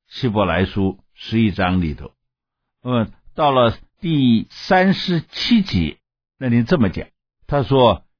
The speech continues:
，“被石头打死，被锯锯死，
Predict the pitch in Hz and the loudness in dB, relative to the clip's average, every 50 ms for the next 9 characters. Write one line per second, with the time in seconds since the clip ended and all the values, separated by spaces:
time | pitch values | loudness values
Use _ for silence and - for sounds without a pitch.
0 | _ _ _ _ _ - 202 175 156 135 131 120 - - - - - 131 143 160 | _ _ _ _ _ -6 -4 -2 0 2 2 0 0 -4 -8 -8 -4 -2 -2 -2
1 | 165 165 151 139 131 127 104 - 98 104 117 135 - - - - - - _ _ | 0 2 2 2 2 2 0 0 0 0 2 0 0 -2 -8 -14 -16 -20 _ _
2 | _ _ _ _ _ - 175 160 139 127 117 120 _ - - 254 247 214 170 139 | _ _ _ _ _ -4 -2 0 0 0 -2 -4 _ -12 -6 -2 0 2 2 2
3 | 120 117 - - 247 214 139 101 90 - - - 65 - - | 0 -2 -4 -2 0 2 2 2 0 -2 -8 -12 -14 -14 -16